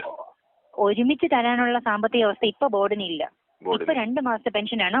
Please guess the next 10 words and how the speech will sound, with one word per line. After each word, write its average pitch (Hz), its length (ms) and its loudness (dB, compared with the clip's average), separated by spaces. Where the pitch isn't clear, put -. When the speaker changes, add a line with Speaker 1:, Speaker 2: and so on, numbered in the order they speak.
Speaker 1:
ഒരുമിച്ച് 226 320 0
അയക്കാൻ 214 320 2
പോകുന്നത്. 196 360 0
Speaker 2:
രണ്ട് 95 220 -2
മാസത്തെ. 85 600 -8
അത് 110 160 0
എന്നാ 120 200 -2
ഉണ്ടാവുക? 120 300 0
Speaker 1:
രണ്ട് 120 220 2
മാസത്തെ. - 360 -6